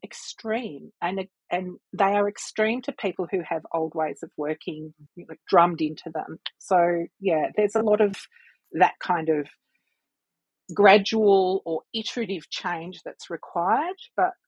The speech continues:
I think we're also seeing pa-, uh, people, you know, that, that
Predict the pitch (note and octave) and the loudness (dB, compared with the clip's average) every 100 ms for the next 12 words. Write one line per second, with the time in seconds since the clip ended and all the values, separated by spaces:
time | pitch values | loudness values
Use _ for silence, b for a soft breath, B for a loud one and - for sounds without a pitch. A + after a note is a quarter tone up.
0 | _ F3 F#3+ - F3 E3+ D#3 E3 D#3+ F3 | _ -8 -8 -10 -8 -8 -6 -8 -8 -10
1 | D#3+ - E3 D#3+ D#3+ - E3 - D#3+ E3 | -10 -10 -10 -10 -12 -14 -12 -8 -8 -10
2 | _ - F#3+ - E3 D#3+ - D3+ D#3 - | _ -8 -6 -4 -4 -4 -4 -4 -6 -8
3 | - F#3+ E3 | -14 -8 -6